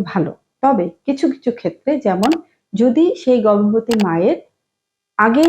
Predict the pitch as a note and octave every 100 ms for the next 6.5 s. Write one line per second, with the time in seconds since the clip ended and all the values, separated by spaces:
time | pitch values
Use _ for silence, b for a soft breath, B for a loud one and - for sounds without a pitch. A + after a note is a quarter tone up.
0 | E4+ - _ _ _ D4+ C#4+ C4+ G#3+ G3
1 | G#3 - A3 G#3+ G#3+ G#3 G#3+ - _ _
2 | _ A3+ A3+ A3 G#3+ G#3+ - _ A#3 A3+
3 | A3+ C4 A#3 A3 G#3+ G#3+ G#3+ G#3+ A3 _
4 | _ _ - B3+ B3+ - B3+ A3+ A3 A#3
5 | A3 C4 A#3+ A#3 - G#3+ B3 B3 A#3+ C4
6 | C4+ C#4+ C#4 A#3+ -